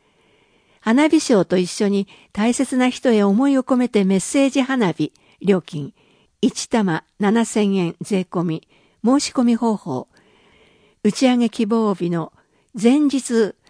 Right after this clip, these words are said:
午後五時までにホームページからお申し込みください。復活屋台村、雪明かり横丁、午後五時から八時、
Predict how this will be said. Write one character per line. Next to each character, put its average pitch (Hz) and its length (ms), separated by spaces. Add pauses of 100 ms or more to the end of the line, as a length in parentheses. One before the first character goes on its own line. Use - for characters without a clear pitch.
(180)
午 254 160
後 254 180
五 220 220
時 330 160
ま 277 140
で 214 120
に 202 200 (440)
ホ 285 220
ー - 20
ム 359 140
ペ 330 180
ー 311 40
ジ 254 120
か 185 140
ら 170 260
お 165 100
申 175 220
し - 40
込 180 100
み 185 100
く 185 80
だ 165 140
さ 165 180
い。 151 100 (960)
復 - 280
活 285 460
屋 208 180
台 269 280
村、 226 320 (440)
雪 226 300
明 339 160
か 311 140
り 285 120
横 269 280
丁、 139 440 (500)
午 226 120
後 208 180
五 240 160
時 240 140
か 165 120
ら 147 140
八 185 340
時、 139 220